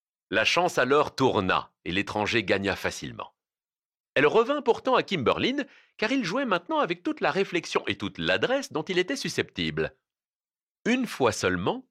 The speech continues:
il se demanda ce qu'il ferait de l'argent s'il se levait de cette table le gagnant,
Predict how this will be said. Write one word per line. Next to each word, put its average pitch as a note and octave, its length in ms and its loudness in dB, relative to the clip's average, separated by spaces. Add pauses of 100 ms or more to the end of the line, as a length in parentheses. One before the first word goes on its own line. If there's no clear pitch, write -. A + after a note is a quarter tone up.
il D3+ 160 -4
se - 100 0
demanda B3 380 -2
ce E3+ 140 -8
qu'il D3+ 180 -4
ferait F#3 220 -2
de D#3+ 100 -4
l'argent F2 640 0
s'il F2+ 240 -6
se - 160 -4
levait G2 320 2
de E2+ 80 -4
cette - 320 -4
table G2+ 260 0
le E2+ 180 0
gagnant, F#2 460 0